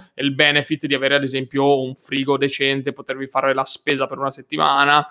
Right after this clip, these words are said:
e risparmiare magari sul, sul mangiare fuori, tutte le sere, tutti i pranzi, vi preparate il panino a casa. Quindi, in linea di massima, dipende dal, dal periodo.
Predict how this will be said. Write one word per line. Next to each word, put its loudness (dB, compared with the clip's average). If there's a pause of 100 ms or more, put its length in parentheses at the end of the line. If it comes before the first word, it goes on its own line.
(160)
e 0
risparmiare 2
magari 2
sul, -4
sul -8
mangiare 0
fuori, 4
tutte -4
le 2
sere, 2
tutti -8
i -8
pranzi, 0
vi -4
preparate -2
il -10
panino 0
a 4
casa. 2 (360)
Quindi, 2 (340)
in 4
linea 8
di 8
massima, 4 (680)
dipende 6
dal, 6
dal 4
periodo. -4